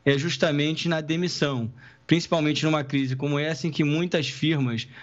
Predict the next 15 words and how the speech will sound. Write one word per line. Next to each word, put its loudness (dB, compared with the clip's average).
acabaram 2
de 2
existir, 0
elas -2
deixaram -2
de -2
existir. 0
Então, 0
já 2
que -4
a -2
pessoa 0
não 0
tá 2
produzindo 0